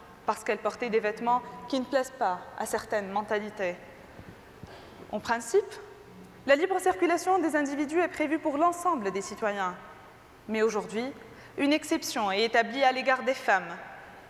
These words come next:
La libre circulation des femmes a été malmenée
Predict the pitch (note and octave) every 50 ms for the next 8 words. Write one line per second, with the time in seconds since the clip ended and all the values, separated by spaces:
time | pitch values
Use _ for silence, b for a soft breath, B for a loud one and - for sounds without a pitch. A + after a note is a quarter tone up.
0 | - A3 A3+ A#3 A3+ B3 A#3 A3 G#3+ G#3+ - A3 A3 - A#3+ A3+ A3+ A3 - B3
1 | A#3 A3 A3+ A3+ - C4+ B3+ B3+ B3 B3+ B3 B3+ B3+ C#4 B3+ B3+ C4+ D4 D4 C4+
2 | C4+ C#4 B3+ A3+ G#3 G3 F#3+